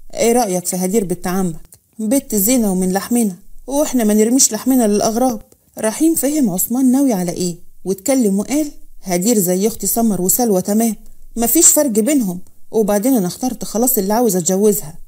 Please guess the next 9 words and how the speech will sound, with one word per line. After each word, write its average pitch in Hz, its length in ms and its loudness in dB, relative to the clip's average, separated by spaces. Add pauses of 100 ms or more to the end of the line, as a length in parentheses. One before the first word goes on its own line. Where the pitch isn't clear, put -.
(140)
"تقصد 196 360 -2
الخدامة 226 680 0 (320)
اللي 277 280 2
ولا 277 200 2
تليق 269 260 2
بيك 254 280 0
ولا 180 140 0
بعيلة 247 300 0
المغازي؟" 233 640 2